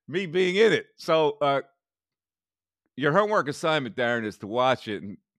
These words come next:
tell me what I said, 'cause I can't watch myself.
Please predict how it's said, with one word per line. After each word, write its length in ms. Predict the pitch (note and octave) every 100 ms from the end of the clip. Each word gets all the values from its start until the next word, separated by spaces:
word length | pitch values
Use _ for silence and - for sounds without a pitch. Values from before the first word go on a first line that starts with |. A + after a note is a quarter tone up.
| _
tell 120 | B2
me 100 | A#2
what 140 | G2+ F#2
I 100 | F2+
said, 320 | - E2 D2 _ _ _ _ _ _ _
'cause 140 | - G#2
I 100 | C3
can't 280 | - C#3+ A2+
watch 240 | A#2 -
myself. 380 | F2 D#2 D3+